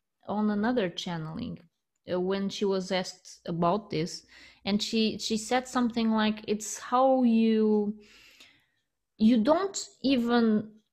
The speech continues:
you, you, you don't know that you are connected to source. You don't remember it as a collective. You really feel this is the only life you will ever have."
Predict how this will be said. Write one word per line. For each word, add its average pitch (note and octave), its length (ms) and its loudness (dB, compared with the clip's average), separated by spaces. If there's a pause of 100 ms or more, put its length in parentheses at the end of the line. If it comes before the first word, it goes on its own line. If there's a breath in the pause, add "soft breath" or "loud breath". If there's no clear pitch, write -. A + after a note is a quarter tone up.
(100)
you, G#3+ 420 4
you, G3+ 720 2
you G3+ 220 4
don't C4+ 340 4
know B3 240 4
that A3 280 4
you A3 100 4
are G3+ 120 6
connected G#3+ 640 -4
to G3+ 100 -2
source. F3+ 520 -4
You A3 80 0
don't A#3+ 340 0
remember E3+ 540 0
it - 260 -6 (220)
as F3+ 180 0
a F3+ 60 -4
collective. D#3+ 760 -8 (380 soft breath)
You A3+ 260 4
really D#4+ 280 4
feel D4 260 -2
this C4 320 0
is A#3+ 180 -2
the A#3 200 2
only C#4 320 2
life G#3+ 480 4
you G#3+ 80 2
will G#3 160 4
ever A3+ 280 2
have." E3+ 560 -2